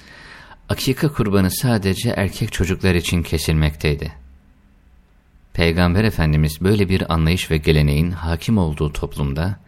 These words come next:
kız çocukları için de akika kurbanı keserek bu ayrımı ortadan kaldırmayı hedeflemişti. Peygamberimiz Aleyhisselam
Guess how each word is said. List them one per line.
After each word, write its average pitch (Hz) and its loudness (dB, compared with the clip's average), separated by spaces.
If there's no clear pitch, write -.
kız 165 -4
çocukları 98 2
için 90 0
de 76 2
akika - -2
kurbanı 85 0
keserek 90 -2
bu 92 4
ayrımı 78 4
ortadan 87 0
kaldırmayı 78 0
hedeflemişti. 76 -6
Peygamberimiz 131 4
Aleyhisselam 107 0